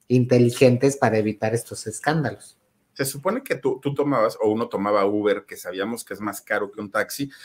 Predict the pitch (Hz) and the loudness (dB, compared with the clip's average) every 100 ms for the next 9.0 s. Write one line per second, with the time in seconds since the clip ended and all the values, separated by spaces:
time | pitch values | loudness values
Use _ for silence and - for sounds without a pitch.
0 | - 127 131 147 143 165 175 139 131 107 | -10 -2 0 0 0 -2 -2 -6 -4 -6
1 | 117 123 180 - - 98 98 117 113 123 | -6 -4 -4 -6 -10 -8 -8 -8 -2 -2
2 | 123 - 101 131 139 123 113 98 98 - | -2 -4 -4 -2 -2 0 2 0 -2 -8
3 | 95 131 120 120 - 92 92 101 107 95 | -6 -2 0 -2 -4 -6 -4 -4 -2 0
4 | 107 92 90 - 123 127 - - - 127 | 0 0 -4 0 0 0 -4 -8 -12 -4
5 | 151 156 170 165 - 90 95 101 117 123 | -4 -2 -2 -4 -16 -12 -6 0 2 2
6 | 170 151 143 147 - 143 - 110 101 90 | -2 2 2 0 -2 -4 -4 -10 -12 -12
7 | 87 87 - - _ 104 127 151 - 113 | -8 -8 -8 -12 _ 0 2 2 0 -8
8 | - - 127 127 123 - 117 117 113 - | -8 -4 0 0 -2 -10 -6 -4 -6 -8